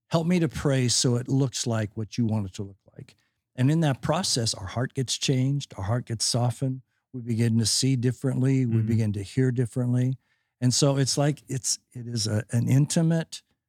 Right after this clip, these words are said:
Speaker 1: dialogue,
Speaker 2: Yeah.
Speaker 1: not a monologue, talking back and forth. So time, set a schedule, Bible, journal, worship music,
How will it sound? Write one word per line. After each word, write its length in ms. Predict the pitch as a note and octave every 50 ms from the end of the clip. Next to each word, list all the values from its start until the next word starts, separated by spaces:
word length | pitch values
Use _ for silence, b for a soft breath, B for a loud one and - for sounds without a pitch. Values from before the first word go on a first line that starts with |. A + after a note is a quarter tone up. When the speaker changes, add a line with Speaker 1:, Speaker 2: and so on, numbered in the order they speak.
| _ _ _ _ _ _ _ _ _ _ _ _ -
Speaker 1:
dialogue, 680 | A#2 A2 A2+ G#2+ G2 F#2+ F#2+ - - - B2 B2 - - _ -
Speaker 2:
Yeah. 260 | C3+ B2+ A#2+ A2 G#2+ A#2+
Speaker 1:
not 160 | G#2 F#2+ G#2+ A2+
a 40 |
monologue, 580 | G#2+ G2+ F#2+ G2 F#2+ G#2 G#2 G#2 G#2+ A#2 A2 - _ _ _ _ -
talking 340 | - A2 G#2+ - - G#2+ G#2
back 220 | G2+ G2+ G2 -
and 120 | G2+ G2
forth. 280 | - A2 G#2+ G#2+ G#2+ G#2 _ _ _ _ _ _
So 460 | - - B2 B2 A#2 A2+ G#2 A2 G#2+ _ _ _ _ _ _ _ _ -
time, 540 | - D3 C#3 C#3+ C#3 C#3+ C#3+ C#3 C#3 C#3 - _ _ _ _ _ _ _ _ _ _ _ _ _ _
set 220 | - - C3+ A#2
a 40 | A2
schedule, 680 | G#2+ - - C3+ B2+ B2 B2 C3 C3 C3 C3 B2+ A#2 - _ _ _ _ _ -
Bible, 540 | A#2+ A#2+ B2+ A#2+ B2 B2+ B2 B2+ B2+ A#2+ - _ _ _ _ _ _ _ _ _ _ _ _ _ _ -
journal, 560 | - A#2 A#2 A#2 A#2 A#2 A#2 A#2+ A#2 A#2+ A#2 - _ _ _ _ _ _ _ _ _ _ _ _ _ _ -
worship 340 | A#2 B2 A#2+ - C3+ A#2 A#2
music, 520 | A#2+ A#2+ A#2 G#2+ A#2 A2+ A#2 - -